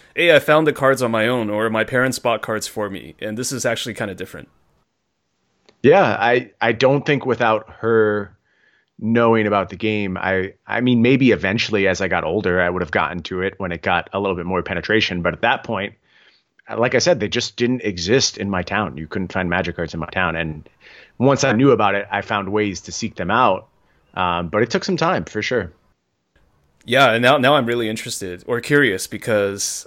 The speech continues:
Speaker 1: how do you go from beating up on your younger brother, <laughs> playing one-on-one Magic, and being super spiky at an early age to let's say, playing in your first competitive tournament or, or getting exposed to the world of, the larger world of Magic? How did that go for you?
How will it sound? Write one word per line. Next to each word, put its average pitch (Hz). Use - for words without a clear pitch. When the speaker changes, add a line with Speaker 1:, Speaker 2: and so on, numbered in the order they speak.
Speaker 1:
how 127
do 135
you 131
go 113
from 98
beating 120
up 131
on 127
your 113
younger 131
brother, 131
<laughs> -
playing 160
one-on-one 143
Magic, 123
and 117
being 123
super -
spiky 120
at 107
an 95
early 107
age 110
to 101
let's 123
say, 127
playing 127
in 117
your 110
first 120
competitive 110
tournament 113
or, 101
or 113
getting 127
exposed 113
to 117
the 104
world 101
of, 98
the 113
larger 110
world 98
of 92
Magic? 92
How 110
did 110
that 98
go 95
for -
you? 69